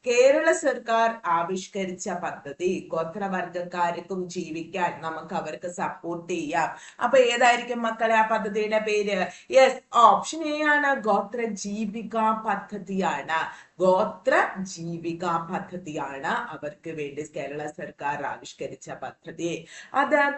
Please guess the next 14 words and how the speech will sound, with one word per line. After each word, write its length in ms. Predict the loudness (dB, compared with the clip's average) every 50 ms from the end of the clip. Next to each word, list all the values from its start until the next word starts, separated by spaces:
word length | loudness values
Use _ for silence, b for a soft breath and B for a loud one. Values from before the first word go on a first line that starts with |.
| -8 -14 _ _ -4
നമ്മുടെ 440 | -2 0 0 0 0 0 -2 0
കേരള 280 | 0 -2 0 0 0 0 0 0
പട്ടികവർഗ 720 | -4 -6 -6 -8 -12 -6 -4 -4 -4 -2 -4 -4 -4 -4 -4 -4 -4
വികസന 560 | -4 -4 -4 -4 -4 -4 -6 -6 -6 -4 -4 -4 -4
വകുപ്പാണ് 880 | -4 -4 -4 -6 -8 -6 -2 0 0 0 0 -2 -2 -4 -6 -6 -8 -8
പദ്ധതി 420 | -10 -10 -8 -8 -8 -6 -4 -4 -2 -2 -2
നടപ്പിലാക്കിയിരിക്കുന്നത്. 1120 | -4 -4 -8 -12 -12 _ -8 -6 -6 -6 -8 -8 -10 -12 -12 -12 -12 -12 -10 -10 -10 -10 B B B B B
അപ്പം 200 | B -2 -2 -2 -4 -6 -6
ഈ 40 | -6 -2 -2
പദ്ധതി, 440 | -2 -4 -4 -4 -4 -2 0 0 -2 -2 0 -2
ഗോത്ര 360 | -2 -2 -2 -4 -4 -4 -4 -4 -4 -6
ജീവിക 280 | -8 -8 -8 -6 0 2 2 2 4 2
പദ്ധതി 300 | 0 -2 -2 -4 -4 -2 -2 -2
നടപ്പിലാക്കിയത് 1200 | -2 -4 -4 -6 -4 -2 -2 0 0 0 0 0 -2 -6 -8 -4 -2 -2 -2 0 0 0 0 -2